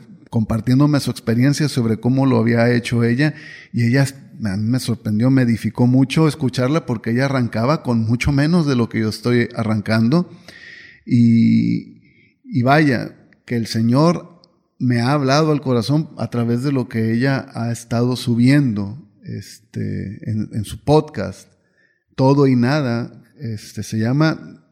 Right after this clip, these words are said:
creo que se llama así, yo la busqué más por su nombre, ¿verdad? Pero si visitas las redes sociales, estoy compartiendo mucho lo que Marcela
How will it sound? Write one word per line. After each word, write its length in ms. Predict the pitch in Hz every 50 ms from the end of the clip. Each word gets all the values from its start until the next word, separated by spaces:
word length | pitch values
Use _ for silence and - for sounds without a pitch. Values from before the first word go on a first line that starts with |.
| _ -
creo 280 | - 131 135 156 160 -
que 80 | 135
se 160 | 117 - 117
llama 240 | 110 110 120 127 135
así, 160 | 123 135 156
yo 140 | 143 135 135
la 100 | 143 143
busqué 320 | 139 131 117 - - - 123
más 220 | 120 127 120 123
por 200 | - - 123 107
su 140 | - - 113
nombre, 400 | 107 110 117 120 123 135 135 139
¿verdad? 380 | 135 131 131 127 139 151 147 -
Pero 180 | - 139 131 117
si 120 | 123 131
visitas 380 | 120 117 110 110 113 139 151 151
las 100 | 139 120
redes 180 | 123 135 139
sociales, 440 | 127 127 110 123 127 135 143 131 -
estoy 380 | 123 120 - - - 151 151 147
compartiendo 680 | 151 170 165 151 - 143 120 107 135 135 143 147 143
mucho 300 | 147 143 139 - 147 147
lo 120 | 143 127
que 100 | - 120
Marcela 760 | 117 113 107 104 95 - - 120 120 127 135 131 127 - -